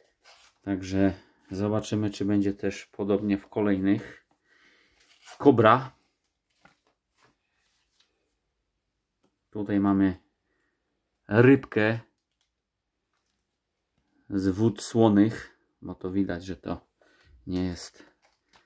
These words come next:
z naszych wód. Kangur. Tutaj mamy kaczkę, kaczkę dziwaczkę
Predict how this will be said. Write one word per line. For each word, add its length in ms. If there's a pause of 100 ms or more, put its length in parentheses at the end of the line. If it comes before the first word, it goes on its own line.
(720)
z 440
naszych 540 (120)
wód. 440 (880)
Kangur. 580 (3000)
Tutaj 320
mamy 480 (840)
kaczkę, 560 (1040)
kaczkę 420
dziwaczkę 680